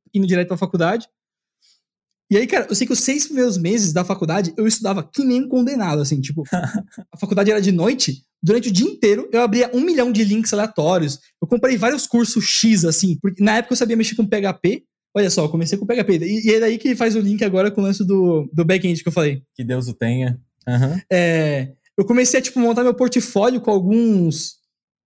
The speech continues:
Speaker 1: alguns clientes customizados de servidor de Tibia, assim. Então, tipo, eu montava todo o painel de cadastro do site e tudo mais em,
Speaker 2: Aham.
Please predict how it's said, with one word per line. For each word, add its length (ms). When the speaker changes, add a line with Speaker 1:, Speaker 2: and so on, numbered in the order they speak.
Speaker 1:
alguns 300
clientes 260
customizados 800
de 100
servidor 320
de 120
Tibia, 340
assim. 220
Então, 160
tipo, 180
eu 40
montava 220
todo 120
o 80
painel 320
de 100
cadastro 580
do 120
site 480
e 40
tudo 200
mais 320
em, 40
Speaker 2:
Aham. 360